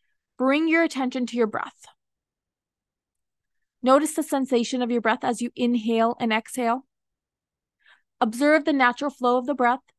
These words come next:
without trying to change it. As you focus on your breath,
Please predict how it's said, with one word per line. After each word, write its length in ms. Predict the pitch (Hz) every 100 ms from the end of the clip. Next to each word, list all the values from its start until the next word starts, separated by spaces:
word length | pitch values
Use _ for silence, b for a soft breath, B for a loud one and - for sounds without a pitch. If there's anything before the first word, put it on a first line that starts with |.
| _ _
without 380 | 285 277 330 359
trying 400 | - 302 277 269
to 100 | 262
change 420 | - 254 220 208
it. 340 | - - - - _ _ _ _ _ _ _ _ _ _ _ _ _ _ _ b b _ 262
As 220 | 262 269
you 100 | 320
focus 360 | 320 320 302
on 160 | 302 285
your 100 | 285
breath, 240 | 269 277